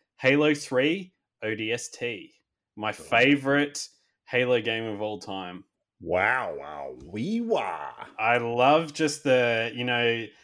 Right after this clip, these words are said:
Speaker 1: the Master Chief is just this highly overpowered super soldier. But when you're playing O D S T, the, the game style, um, changes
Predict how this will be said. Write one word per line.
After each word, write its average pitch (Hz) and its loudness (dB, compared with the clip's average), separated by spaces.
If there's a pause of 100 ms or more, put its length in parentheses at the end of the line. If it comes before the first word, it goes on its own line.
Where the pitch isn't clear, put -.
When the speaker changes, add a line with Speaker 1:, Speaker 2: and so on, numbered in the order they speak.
(240)
Speaker 1:
the 135 0
Master 139 2
Chief 127 -2
is 110 -10
just 110 -8
this - -10
highly 127 4 (100)
overpowered 107 0
super - -2
soldier. 98 -4 (420)
But 135 2
when 147 6
you're 151 4
playing 131 0
O 120 -2
D 117 -2
S 104 -4
T, 123 -4
the, 110 -6
the 127 -6
game 123 0
style, 107 2
um, 101 -4 (300)
changes 131 4